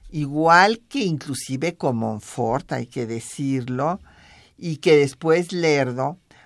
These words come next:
van a considerar que es importante que haya una división de poderes y que los tres poderes tengan el mismo nivel,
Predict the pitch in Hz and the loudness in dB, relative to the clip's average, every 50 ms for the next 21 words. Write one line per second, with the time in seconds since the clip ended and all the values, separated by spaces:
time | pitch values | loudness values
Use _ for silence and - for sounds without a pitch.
0 | _ _ _ - 156 175 180 190 196 214 214 208 - 196 160 151 143 - - - | _ _ _ 0 2 4 4 4 2 0 -4 -2 -2 -4 -2 -2 -4 -6 -8 -8
1 | - 156 143 139 139 135 131 131 127 127 120 123 127 - - _ _ _ _ _ | -6 -6 -4 -2 -2 0 2 2 2 2 -2 -6 -10 -14 -20 _ _ _ _ _
2 | _ _ _ _ _ _ - 175 170 165 170 175 175 - - _ _ - - 160 | _ _ _ _ _ _ -4 -2 -2 0 -2 -2 -4 -6 -10 _ _ -8 -4 -2
3 | 160 160 160 - - - - - - _ 165 160 156 139 - 147 147 143 147 - | -2 -2 -4 -6 -10 -14 -18 -18 -14 _ -6 -4 -4 -4 -2 -4 -4 -4 -6 -6
4 | _ 185 170 170 175 170 165 - - 180 185 175 - _ - 135 135 131 131 139 | _ 0 0 0 -2 -4 -8 -8 -6 -6 -6 -8 -10 _ -8 -4 0 0 2 2
5 | 139 143 139 151 147 143 139 143 147 147 143 131 127 117 120 120 - - 147 139 | 2 0 0 -2 -2 -2 -2 -4 -4 -6 -6 -6 -8 -10 -10 -12 -10 -8 -6 -6
6 | 143 147 160 160 - 147 127 120 127 131 131 151 147 - - 123 - 139 120 123 | -4 -4 -6 -6 -4 -4 -4 -2 -2 -2 -2 -4 -6 -8 -12 -10 -10 -8 -6 -6
7 | 123 - - 151 143 139 - - 156 143 127 127 127 131 139 - _ - 131 131 | -8 -6 -6 -6 -6 -6 -4 -4 -4 -4 -2 -4 -4 -6 -8 -8 _ -10 -8 -6
8 | 127 139 143 139 127 120 120 120 123 123 - - 135 131 135 139 139 156 185 196 | -4 -4 -4 -4 -6 -6 -6 -6 -8 -10 -10 -8 -8 -6 -6 -6 -4 -4 -2 -4
9 | 202 247 233 - | -4 -6 -10 -14